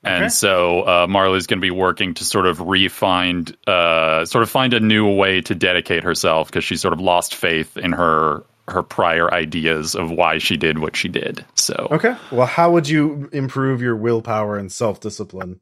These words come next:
Speaker 1: part of that is just, uh, through, I don't know, the, let's say, new connections that she's making, and, uh, and she's reorienting herself to be a little bit more focused on, like, de-, defining a,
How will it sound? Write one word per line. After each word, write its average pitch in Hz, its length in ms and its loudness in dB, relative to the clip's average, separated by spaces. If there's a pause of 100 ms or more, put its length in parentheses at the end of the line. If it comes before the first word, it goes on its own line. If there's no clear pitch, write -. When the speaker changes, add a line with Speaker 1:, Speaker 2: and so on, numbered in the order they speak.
(120)
Speaker 1:
part 202 280 2
of 202 120 -2
that 196 340 4
is 127 280 2
just, 120 480 -2
uh, 101 440 4
through, 107 800 0 (460)
I - 80 -10
don't 135 160 4
know, 117 120 4
the, 117 280 2 (280)
let's 156 140 -2
say, 196 140 4
new 156 200 4
connections 131 640 0
that 110 160 2
she's 101 220 -4
making, 95 500 0
and, 98 340 0
uh, 92 220 4
and 98 360 -4
she's 95 280 0
reorienting 113 800 2
herself 95 460 0
to - 80 -8
be 98 100 2
a 98 60 2
little 95 180 2
bit 95 180 0
more 92 420 2
focused 90 560 0
on, 90 260 0
like, 85 440 -2 (960)
de-, 233 80 2 (120)
defining 240 800 2
a, 185 420 2